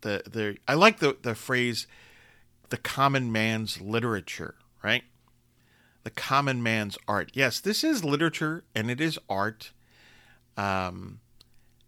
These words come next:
and it is meant for everybody when it's at its best. But you need people that are readers, right? Um, I grew up, what got me,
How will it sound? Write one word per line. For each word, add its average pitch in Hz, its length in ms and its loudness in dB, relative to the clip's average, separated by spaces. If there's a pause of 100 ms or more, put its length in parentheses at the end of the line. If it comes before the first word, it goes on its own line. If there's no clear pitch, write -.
(880)
and 127 200 6
it 127 160 4
is 131 240 2
meant 117 360 2
for 98 460 -2
everybody 101 880 -2 (120)
when 98 180 -4
it's 92 260 -6
at 98 220 0
its - 240 -8 (180)
best. - 540 -2 (180)
But 127 280 6 (200)
you 127 140 -4
need 139 320 2
people 117 380 0
that 104 160 0
are 98 100 -2
readers, 98 520 -6
right? 107 220 0 (720)
Um, 98 260 2
I 143 140 12
grew 143 260 2
up, 147 220 2 (1120)
what 131 180 2
got 143 260 10
me, 139 220 4